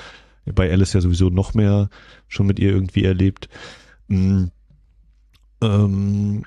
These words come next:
ja, ich fand die eigentlich auch alle ganz okay. Also selbst, ähm, man könnte ja auch sagen, ja, hier Klischee, Greta, die eben, äh, Model werden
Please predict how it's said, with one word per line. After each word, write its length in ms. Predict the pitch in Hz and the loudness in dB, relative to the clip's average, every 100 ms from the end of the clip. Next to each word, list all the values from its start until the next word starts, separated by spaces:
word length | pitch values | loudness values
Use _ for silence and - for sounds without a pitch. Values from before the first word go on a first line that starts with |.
| - - | -12 -4
ja, 260 | 160 170 98 | 0 2 0
ich 80 | 90 | 0
fand 280 | 175 147 147 | -2 -2 0
die 120 | 131 | 0
eigentlich 280 | 135 135 - | 0 0 0
auch 260 | 143 - | -2 -2
alle 540 | 107 98 95 90 87 87 - - - _ _ | 0 2 4 4 4 2 -2 -16 -20 _ _
ganz 340 | - 95 - - | -2 -2 -4 -6
okay. 480 | - - 95 95 98 | -8 0 4 4 4
Also 180 | 95 | 2
selbst, 380 | 90 101 - - - | 4 2 0 -8 -4
ähm, 300 | 101 101 101 - _ | -2 -2 -6 -10 _
man 140 | 101 | -2
könnte 180 | - 98 | 0 0
ja 60 | 101 | 0
auch 60 | |
sagen, 220 | 90 101 95 | 2 0 2
ja, 200 | 87 90 | 2 4
hier 220 | 92 95 | 4 2
Klischee, 600 | - 101 - 101 104 107 | 2 0 2 4 4 2
Greta, 560 | - 98 98 101 101 | 2 0 2 2 2
die 240 | 95 95 98 | 2 2 2
eben, 520 | 95 98 98 98 92 | 2 0 0 -2 0
äh, 180 | 95 92 | 0 2
Model 720 | 90 98 113 110 110 107 95 | 2 4 4 4 4 2 0
werden 560 | 98 101 104 104 101 | 2 2 0 0 -2